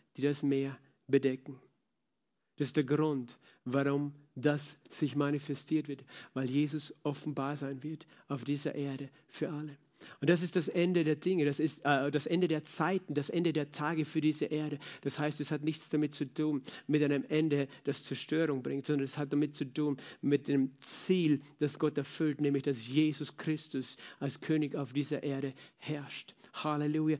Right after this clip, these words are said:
So mächtig herrscht, dass sogar die Schlangen nicht mehr giftig sind und die Löwen nicht mehr Fleisch fressen.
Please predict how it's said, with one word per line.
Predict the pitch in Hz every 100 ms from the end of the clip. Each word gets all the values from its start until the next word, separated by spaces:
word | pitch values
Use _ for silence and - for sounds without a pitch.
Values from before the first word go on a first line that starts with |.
| -
So | - - - 196 202 -
mächtig | 170 170 185 - 165 -
herrscht, | 156 156 156 - - -
dass | 156 -
sogar | 156 139 151 156 147 - - -
die | 156 151 156
Schlangen | - 180 196 208 160
nicht | 165 147
mehr | 147 139
giftig | 165 170 - 139
sind | 147 143 135 - -
und | 139 127
die |
Löwen | 135 147 151 135 135
nicht | 139 143
mehr |
Fleisch | 131 143 147 -
fressen. | - 127 -